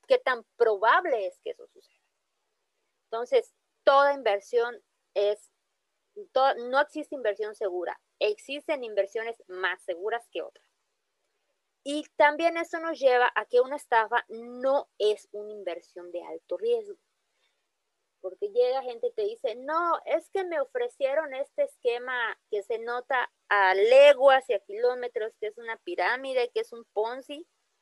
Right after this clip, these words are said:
No todo, no toda pirámide es un Ponzi, pero creo que sí, todo Ponzi es una <laughs> pirámide. Es, ¿en qué se nota a leguas que es un fraude? A leguas.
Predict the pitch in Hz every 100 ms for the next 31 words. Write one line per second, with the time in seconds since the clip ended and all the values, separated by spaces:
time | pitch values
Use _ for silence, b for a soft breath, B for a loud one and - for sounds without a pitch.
0 | _ - 247 262 254 - 226 262 285 277
1 | 262 208 202 214 226 208 208 - 208 196
2 | 214 240 - - 208 196 220 214 202 208
3 | 202 202 196 208 196 - 190 190 190 196
4 | - 208 220 226 240 269 _ _ _ _
5 | _ _ _ _ _ _ _ _ _ -
6 | 208 202 196 - 208 214 226 262 254 262
7 | 269 233 208 214 214 - 202 208 202 _
8 | - 190 196 208 208 392 _ _ _ 190
9 | 190 196 214 220 262